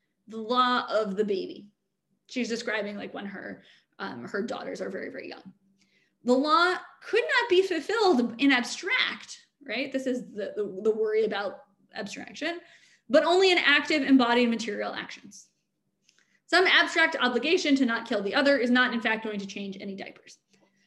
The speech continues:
Soothing, feeding, cleaning, comforting, distracting, smiling, and wiping. It became the law of the crying toddler who sought not just,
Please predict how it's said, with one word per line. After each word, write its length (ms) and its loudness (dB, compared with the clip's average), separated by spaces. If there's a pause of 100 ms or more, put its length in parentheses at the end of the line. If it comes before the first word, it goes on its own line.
(160)
Soothing, 560 4
feeding, 420 2
cleaning, 400 0
comforting, 360 0
distracting, 440 -4
smiling, 380 -4
and 80 -10
wiping. 420 -12 (440)
It 100 4
became 340 0
the 80 4
law 180 0
of 60 -6
the 60 -4
crying 340 -8
toddler 460 0
who 120 -4
sought 260 -4
not 180 -8
just, 240 -10